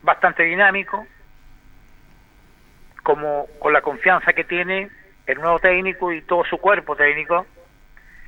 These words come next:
Esperamos que su decisión sea la, la mejor por el Depo y también por todos ellos. La verdad es que el comienzo del torneo ha sido tan malo como la del Clavito Godoy.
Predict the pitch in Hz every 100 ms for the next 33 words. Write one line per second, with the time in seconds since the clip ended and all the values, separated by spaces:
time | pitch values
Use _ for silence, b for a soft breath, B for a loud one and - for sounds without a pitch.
0 | b b b b b - - - 226 214
1 | 190 185 165 156 143 - - - 175 156
2 | - 180 170 170 170 151 139 127 - -
3 | - - - - - 160 151 135 202 180
4 | - - - - _ _ - - - 143
5 | 139 175 170 170 175 - - - - -
6 | _ - - - 131 190 160 - 170 -
7 | 269 120 - - - - - _ - -
8 | - - - - - - - 147 139 175
9 | 185 165 - 151 143 131 - - - -
10 | - - 139 - 151 220 202 - 160 139
11 | - 135 175 196 190 - - - - B
12 | B B B B B - 131 202 190 185
13 | 175 202 202 170 160 156 156 147 156 156
14 | 180 165 196 226 170